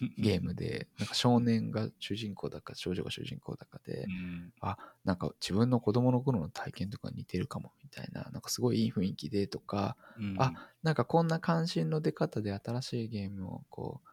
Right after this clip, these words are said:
Speaker 1: う、触ってみたいって思えるっていうことが、
Speaker 2: うん。
Speaker 1: なんかすごい良かったなと思って、
Speaker 2: うん。
Speaker 1: ちょっとずつ、まあ、眠れないはどうなのかわかんないですけど、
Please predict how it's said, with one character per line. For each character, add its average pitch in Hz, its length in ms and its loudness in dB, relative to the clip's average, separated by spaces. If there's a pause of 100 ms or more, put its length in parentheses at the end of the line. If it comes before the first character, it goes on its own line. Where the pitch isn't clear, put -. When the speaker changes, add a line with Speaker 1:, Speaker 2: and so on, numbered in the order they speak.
Speaker 1:
う、 - 100 -8
触 117 220 4
っ 135 80 0
て 131 160 0
み 123 120 0
た 123 160 4
い 113 40 0
っ 113 60 -6 (200)
て - 100 0
思 104 280 8
え 107 100 4
る - 100 -2
っ - 40 -4 (180)
て - 100 -4
い 98 40 0
う 95 60 -4
こ - 140 -12
と 113 160 -2
が、 90 320 0 (220)
Speaker 2:
う 101 40 -6
ん。 95 200 -4
Speaker 1:
な - 80 4
ん - 20 -8
か 101 80 -2
す - 140 -4
ご 110 120 2
い 101 40 8
良 117 100 10
か - 100 2
っ - 60 -4
た 82 100 -2
な 95 200 2
と - 160 -10
思 - 220 -10
っ - 40 -14 (180)
て、 104 280 -6 (120)
Speaker 2:
う 110 40 -6
ん。 95 500 -4
Speaker 1:
ち - 80 4
ょ 117 40 6
っ 117 60 4
と 113 140 2
ず 117 140 0
つ、 - 380 -4 (540)
ま 98 260 2
あ、 - 120 -12
眠 104 240 -2
れ 139 100 0
な 147 200 2
い 151 80 4
は 117 100 4
ど 117 140 6
う 117 40 6
な 98 120 2
の - 80 -4
か - 100 -8
わ 104 60 -4
か - 160 0
ん 92 80 0
な 80 80 -2
い 76 60 -6
で - 80 -12
す - 120 -12
け - 100 -6
ど、 78 400 -2